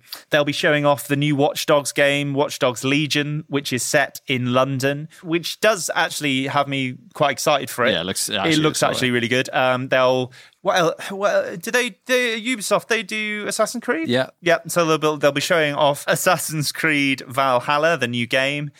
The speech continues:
Speaker 1: amongst some other things. Only thing that I want from that showcase is another Rayman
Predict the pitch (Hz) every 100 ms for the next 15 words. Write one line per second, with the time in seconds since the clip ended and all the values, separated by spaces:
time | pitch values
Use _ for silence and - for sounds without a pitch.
0 | - 202 214 208 175 180 165 156 156 151
1 | 156 - - - 196 180 170 165 131 123
2 | 139 127 120 120 120 - 123 117 113 -
3 | - 113 110 107 107 107 - - 117 117
4 | 110 110 110 - 113 113 110 107 101 98